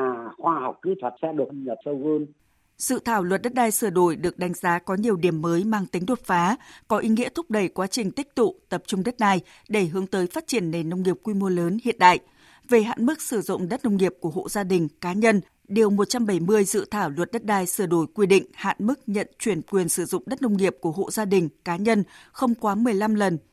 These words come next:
Speaker 2: hạn mức giao đất nông nghiệp của cá nhân đối với mỗi loại đất. Với quy định này, diện tích đất cây hàng năm của hộ gia đình, cá nhân sử dụng tối đa lên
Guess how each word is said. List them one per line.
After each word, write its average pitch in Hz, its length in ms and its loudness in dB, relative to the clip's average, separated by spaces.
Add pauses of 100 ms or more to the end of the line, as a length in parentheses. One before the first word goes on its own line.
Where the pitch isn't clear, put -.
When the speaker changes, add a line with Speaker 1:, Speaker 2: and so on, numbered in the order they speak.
(120)
Speaker 2:
hạn - 220 0
mức 240 280 -2
giao 196 260 -2
đất 226 220 -4
nông 202 140 0
nghiệp 185 240 4
của 160 100 -6
cá 165 160 -4
nhân 196 260 2 (320)
đối 196 240 6
với 190 240 4
mỗi 214 240 2
loại 254 160 -4
đất. 247 220 2 (600)
Với 185 220 0
quy 220 160 -4
định 190 180 0
này, 180 200 4 (260)
diện - 280 -2
tích 294 240 -6
đất 285 300 -6
cây 190 240 -2
hàng 170 240 -4
năm 185 200 0
của 165 140 -8
hộ 180 160 -4
gia 190 160 -2
đình, 175 220 0
cá 170 200 -4
nhân 202 280 2 (260)
sử 226 180 0
dụng 180 320 -2
tối 190 240 0
đa 226 260 2 (140)
lên 196 140 2